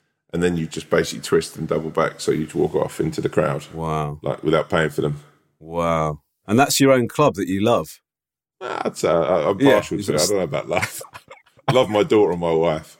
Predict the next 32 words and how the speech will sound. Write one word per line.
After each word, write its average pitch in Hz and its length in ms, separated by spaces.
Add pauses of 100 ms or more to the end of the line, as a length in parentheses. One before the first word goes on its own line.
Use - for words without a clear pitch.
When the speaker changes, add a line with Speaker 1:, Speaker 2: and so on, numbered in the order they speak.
(120)
Speaker 1:
<laughs> - 160 (1400)
West 113 220
Ham, 107 160 (500)
West 135 220
Ham's 110 300
more 123 240
like 110 200
a, 107 160
a, 98 300
an 98 60
aging 110 320
relative 95 380
that 80 100
I 82 40
have - 200
to 98 100
keep 82 200
going 87 200
to 82 100
see, 82 300
but 71 120
I'm 85 120
not 76 140
sure 78 160
how 85 120
much 73 220
I 76 60
actually 69 200
care 76 220
about 76 220
them 95 120
anymore. 78 400